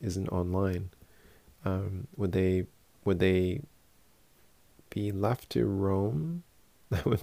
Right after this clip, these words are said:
be kind of, kind of interesting. I mean, I remember,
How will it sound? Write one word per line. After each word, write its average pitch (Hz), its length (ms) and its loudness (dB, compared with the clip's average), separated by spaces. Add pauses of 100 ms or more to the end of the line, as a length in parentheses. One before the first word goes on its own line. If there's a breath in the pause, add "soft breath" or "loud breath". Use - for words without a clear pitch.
be 147 140 4
kind 110 380 2
of, 170 220 2 (960 loud breath)
kind 113 180 8
of 107 100 8
interesting. 95 800 4
I 98 40 -2
mean, 95 160 4
I 98 40 6
remember, 98 580 6